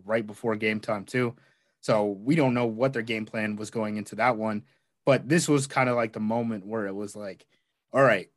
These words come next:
are they gonna do the King stuff again like they did against Baltimore, or was that something that w-, they ran specifically for Baltimore, or is Henry Black gonna come back in and be the dime guy?" And it was King, and I think King did a pretty good job. They have him matching up a lot of times with, like, guys out of the backfield.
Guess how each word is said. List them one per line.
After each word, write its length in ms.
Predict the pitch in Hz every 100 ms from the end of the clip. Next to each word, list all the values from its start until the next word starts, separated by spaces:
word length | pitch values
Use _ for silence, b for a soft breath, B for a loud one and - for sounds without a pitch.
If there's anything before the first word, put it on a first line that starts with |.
| -
are 120 | 131
they 80 | 123
gonna 160 | 120
do 160 | 117 127
the 80 | 117
King 260 | - 139
stuff 280 | 139 156 135
again 260 | 127 127 120
like 120 | 107
they 100 | 110
did 140 | 110
against 260 | 101 98 -
Baltimore, 500 | 143 143 143 131 123
or 60 | 104
was 160 | 101
that 180 | 117 110
something 240 | 123 110 101
that 60 |
w-, 140 | 98 98
they 160 | 117 107
ran 240 | 104 101
specifically 540 | - - 127 - 113
for 160 | 101 104
Baltimore, 640 | - 143 143 135 123 113 b b b b
or 100 | 127
is 100 | 117
Henry 180 | 143 127
Black 240 | 117 113 107
gonna 120 | 110
come 200 | 110 104
back 220 | 98 -
in 80 | 101
and 100 | 98
be 80 | 101
the 80 |
dime 260 | 101 101 104
guy?" 260 | 101 98 101
And 100 | 120
it 40 |
was 120 | 120 -
King, 280 | 156 175
and 120 | 107 107
I 100 | 131
think 340 | 165 143 - _ _ _ _ _ -
King 180 | 185 226
did 160 | 294
a 40 | 202
pretty 200 | 196 160
good 160 | 131
job. 220 | 135 147
They 100 | 127
have 220 | 151 175 185
him 140 | 170
matching 340 | 120 135 139
up 160 | 120 135
a 40 |
lot 200 | 104 104
of 80 | 120
times 320 | - 120 120
with, 140 | 113 107
like, 160 | 104 -
guys 240 | 107 113
out 120 | 117
of 60 | 101
the 60 |
backfield. 580 | 98 98 107 - 143 139